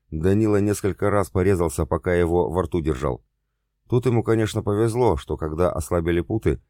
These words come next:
ему руки за спиной не связали. И в тот момент, пока все вдохновлялись боевым кличем врагов, он спокойно резал верёвки. Резанув по руке, Данила сразу же черканул по подколенным сухожилиям. «Прости, приятель,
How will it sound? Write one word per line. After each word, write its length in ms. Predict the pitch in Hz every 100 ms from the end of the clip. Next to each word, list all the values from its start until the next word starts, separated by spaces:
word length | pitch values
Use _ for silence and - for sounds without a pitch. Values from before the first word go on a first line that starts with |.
| _ _
ему 380 | 87 95 107 95
руки 220 | 113 98
за 120 | 87
спиной 340 | - 117 101 82
не 80 |
связали. 520 | 76 78 71 67 62 - _ _ _
И 100 | 80
в 60 | 80
тот 200 | 95 -
момент, 400 | 87 90 76 -
пока 240 | - 73 82
все 200 | - 85
вдохновлялись 720 | 76 76 82 80 76 76 -
боевым 420 | 80 85 82 78
кличем 360 | 87 82 80 73
врагов, 400 | 76 78 101 - _ _ -
он 180 | 107 120
спокойно 520 | - 92 98 95 90
резал 280 | 85 73 76
верёвки. 460 | 73 67 - - _ _ _ _ _ _
Резанув 500 | 80 82 85 87 82
по 120 | -
руке, 380 | 78 73 95 92 - _ _ -
Данила 460 | 80 95 117 113
сразу 400 | 98 110 113 107
же 240 | 98 107 85
черканул 560 | 98 87 90 95 101
по 120 | 95
подколенным 600 | 87 85 87 80 82 78
сухожилиям. 720 | 76 71 78 73 71 62 - - _ _ _ _ _
«Прости, 360 | 92 95 123
приятель, 520 | 107 110 107 104 98